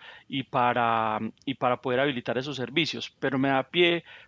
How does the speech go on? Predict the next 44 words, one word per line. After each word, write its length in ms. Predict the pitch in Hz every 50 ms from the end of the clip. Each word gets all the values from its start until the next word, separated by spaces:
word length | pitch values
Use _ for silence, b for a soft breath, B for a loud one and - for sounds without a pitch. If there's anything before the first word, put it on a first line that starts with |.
| B
para 160 | - 165 151
el 140 | 147 123 -
consejo. 560 | - 135 120 113 - - 175 151 117 - - -
En 220 | - 139 143 160
este 320 | 185 202 190 - - 214 196
trabajo 440 | - 185 160 151 151 151 151 160
que 80 | - -
estábamos 440 | - - 143 139 156 160 156 127 143
haciendo, 520 | 127 - - 143 131 127 123 117 127 -
habilitando 960 | - 127 127 131 123 123 127 120 _ - 175 175 175 175 170 160 170 170 - -
a 100 | - 131
los 160 | 127 127 123
colaboradores, 840 | - - 143 131 123 123 123 123 123 123 127 131 135 139 156 160 - -
que 160 | - - 135
en 60 | 123
este 220 | 120 - - 170
caso 240 | - - 156 147 - 160
eran 220 | 156 156 151 156
médicos, 680 | 156 160 160 151 143 135 120 - - 131 123 127 - - B B B B B
que 140 | - - 135
no 240 | 127 127 131 139 151
es 180 | 170 170 156
de 140 | 139 160 160
su 220 | 151 - - 135 120
saber 400 | - 139 120 123 123 123 127 131
y 100 | 156 160
de 140 | 147 131
su 200 | - - 139 120 117
haber 420 | 117 123 127 156 170 165 151 123
el 160 | 120 120 117
tema 260 | - 131 127 143 151 156
de 60 | 156
la 80 | 151
información, 840 | 151 147 - - 151 143 147 147 143 - - 160 147 135 127 127 - B B B B B
o 100 | 139 -
por 140 | - 135
lo 60 | 127 123
menos 180 | 131 135 151
de 80 | 143 147
la 80 | 131
seguridad 440 | 120 - 127 113 120 117 117 120 127
de 60 | 139
la 60 | 147 160
información, 720 | 165 156 - 160 156 160 156 151 - 160 143 131 123 120